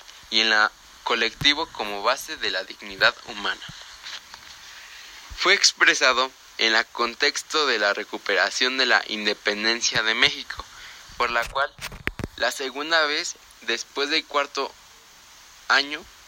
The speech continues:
de luchas, donde Benito Juárez expresa la obligación de todas las naciones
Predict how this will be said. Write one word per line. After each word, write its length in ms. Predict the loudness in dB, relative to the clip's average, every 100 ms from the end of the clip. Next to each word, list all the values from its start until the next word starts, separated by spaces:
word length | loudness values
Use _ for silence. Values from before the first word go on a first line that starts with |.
| -16 -16 -6
de 120 | -2
luchas, 500 | 0 0 0 0 -2 -6 -18 -20 -4
donde 280 | -2 2 2
Benito 440 | 2 -2 0 -2
Juárez 360 | 2 0 0 -4
expresa 580 | -6 -6 0 0 2 2
la 120 | 2
obligación 640 | 0 -2 -2 0 -2 0
de 100 | 0
todas 360 | 2 4 6 4
las 220 | 0 -2
naciones 560 | -2 -2 0 0 -2